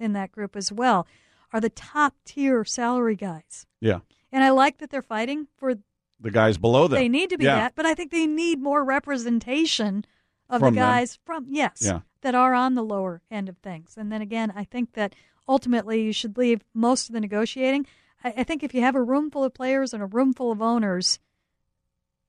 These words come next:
Speaker 1: you need to kinda condense that and maybe one or two players, one or two owners, and then your legal guys. But the relationship has not been good.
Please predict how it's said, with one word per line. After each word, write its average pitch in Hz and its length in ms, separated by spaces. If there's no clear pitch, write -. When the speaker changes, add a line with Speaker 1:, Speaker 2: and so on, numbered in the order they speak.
Speaker 1:
you 254 140
need 269 220
to 233 80
kinda 247 280
condense 214 640
that 170 260
and 202 140
maybe 214 420
one 262 360
or 262 80
two 262 220
players, 214 460
one 214 260
or 262 80
two 240 280
owners, 202 480
and 220 240
then 220 420
your 214 200
legal 208 360
guys. 170 440
But 240 140
the 262 80
relationship 262 760
has 240 280
not 233 300
been 214 260
good. 190 300